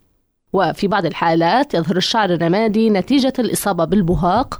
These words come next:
وأمراض الغدة الدرقية وفقر الدم الخبيث.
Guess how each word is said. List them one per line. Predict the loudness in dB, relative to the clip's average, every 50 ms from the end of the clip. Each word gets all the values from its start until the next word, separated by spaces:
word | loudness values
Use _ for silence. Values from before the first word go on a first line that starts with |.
| 0 2
وأمراض | 2 2 2 2 2 2 2 0 0
الغدة | 0 0 0 0 0 -2
الدرقية | -2 0 0 -2 -2 -2 -2 -2 0 0 0 -2 -4 -8 -20 -20 -20 -20 -20 -10 -4
وفقر | -2 -2 -2 -2 -4 -2 0 0
الدم | 0 0 0 0 0 2 2
الخبيث. | 2 0 0 0 0 0 -2 -2 -6